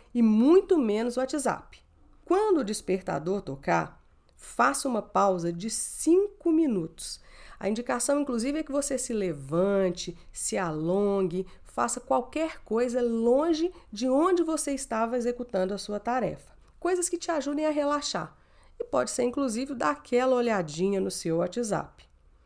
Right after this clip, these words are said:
Termine a tarefa e risque com todo o prazer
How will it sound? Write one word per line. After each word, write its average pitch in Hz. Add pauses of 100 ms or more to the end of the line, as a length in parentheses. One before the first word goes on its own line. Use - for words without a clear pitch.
(220)
Termine 156
a 277
tarefa 190 (380)
e 208
risque 160
com 185
todo 240
o 208
prazer 160